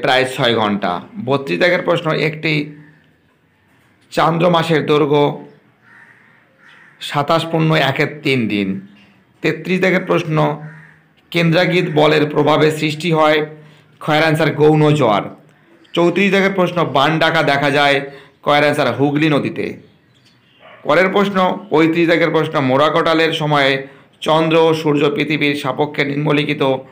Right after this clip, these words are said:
কোন কোণে অবস্থান করে নব্বই ডিগ্রি? ছত্রিশ দাগের প্রশ্ন, পৃথিবী ও চাঁদের মধ্যে দূরত্ব সর্বাধিক হলে তাকে বলে, গয়ের অ্যান্সার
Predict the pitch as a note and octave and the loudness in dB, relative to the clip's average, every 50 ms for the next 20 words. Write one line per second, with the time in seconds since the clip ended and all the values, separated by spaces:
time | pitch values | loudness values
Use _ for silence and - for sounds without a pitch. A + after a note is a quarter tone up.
0 | - - - _ _ _ - - F3 F3+ F3+ E3 F3 F3 E3+ E3 C#3+ B2 C3+ D3 | -20 -20 -20 _ _ _ -4 -2 -2 -2 -2 -2 0 0 2 2 2 2 2 2
1 | D3 D3 D#3+ C#3 C#3 B2 C3 C3 C3+ B2+ B2 B2+ C3 B2+ C#3 C3+ B2+ B2 G2 - | 2 2 0 -2 0 0 0 0 0 0 0 0 0 0 0 0 0 0 -2 -4
2 | G2 G2 F2+ - - - _ _ _ _ _ _ _ - - E3+ E3 E3 F3 F#3 | -6 -6 -8 -8 -12 -18 _ _ _ _ _ _ _ -6 -4 -2 -2 -2 -2 -2
3 | F3+ F#3 F3 F#3 F3 F3 F3+ E3 E3 E3+ E3 E3 E3+ D#3+ - E3+ F3 F3 E3+ E3+ | 0 2 2 2 2 0 0 0 0 -4 -4 -4 -4 -2 -2 0 2 2 2 2
4 | E3 E3+ D#3+ D3 D3 D#3 D3+ D#3 D3 D3 C#3+ C#3+ C#3+ C#3+ D3+ C#3+ D3 D3 D3 - | 2 2 0 2 2 2 2 2 2 0 0 0 -2 0 2 2 2 0 0 -4
5 | D3 B2 C3 B2 A#2+ C3 C3 C3 C#3+ D3 C#3 D3 C3 B2+ B2+ B2 B2 - - - | -4 -4 -4 -4 0 0 0 0 0 0 0 0 0 0 0 -2 -4 -10 -16 -20
6 | - _ _ _ - - B2+ B2+ D3+ C#3+ C3 C3+ B2 B2+ B2 A#2+ B2 B2 - - | -20 _ _ _ -4 -4 -2 -2 -2 0 0 0 0 2 0 -2 -2 -6 -12 -20
7 | - _ _ - B2 C3+ C#3+ C#3 D3 C#3+ C#3 C#3 C#3+ D3+ | -20 _ _ -10 -2 0 2 2 4 2 2 0 0 -4